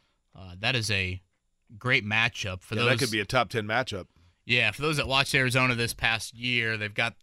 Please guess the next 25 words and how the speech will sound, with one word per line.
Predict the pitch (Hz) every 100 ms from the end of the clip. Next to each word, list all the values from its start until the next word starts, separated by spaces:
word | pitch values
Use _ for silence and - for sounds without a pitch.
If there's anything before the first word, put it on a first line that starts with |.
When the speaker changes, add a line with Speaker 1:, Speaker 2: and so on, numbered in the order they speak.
| -
Speaker 1:
the | 113
big | 107 135
dude | 127 117
still | - 143
coming | 127 123 110
back. | 113
They | 113 120
had | -
two | -
big | 120 123
guys | 110 110 107
that | 107
were |
pretty | 101 113
good | 110 113
for | -
them. | 104 104 - - _ _ -
Um, | 104 98 95 95 98 _ _ _ _ _ _ _ 147
Umar | 143 131
Ballo | 107 123 131 127 107 101 - _ _ _ _ _ _ _ _ _
is | - 101
back | 131 123 -
for | 123
them, | 117 123 110 104
so, | - 107 104